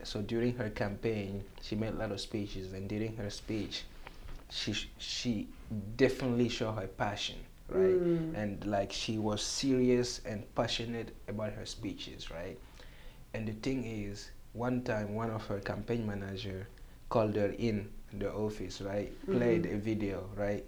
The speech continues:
Speaker 1: Then mute her voice and see tell her to look. And she look at it. For somebody like her, she knows what she's doing.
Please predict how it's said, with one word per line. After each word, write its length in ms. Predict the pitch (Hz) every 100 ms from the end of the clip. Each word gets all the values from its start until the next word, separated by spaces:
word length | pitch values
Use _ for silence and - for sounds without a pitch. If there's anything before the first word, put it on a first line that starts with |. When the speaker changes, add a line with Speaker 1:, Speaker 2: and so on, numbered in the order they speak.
| -
Speaker 1:
Then 360 | 104 113 104 110
mute 240 | 131 -
her 220 | - 107
voice 600 | 98 107 104 127 - - - - - - - -
and 160 | 104 104
see 400 | - 110 101 - - - - - - -
tell 120 | 120 110
her 120 | 107
to 120 | 101
look. 360 | 101 101 - -
And 240 | 107 104 - -
she 200 | - 113
look 220 | 139 143
at 120 | 113
it. 160 | 110 107 - - - - - - -
For 260 | - 139
somebody 560 | 127 180 185 175 165 156
like 260 | 143 135 160
her, 200 | 151 127
she 160 | 135
knows 240 | 127 143 135
what 160 | 131
she's 240 | 127 127 110
doing. 500 | 135 131 110 107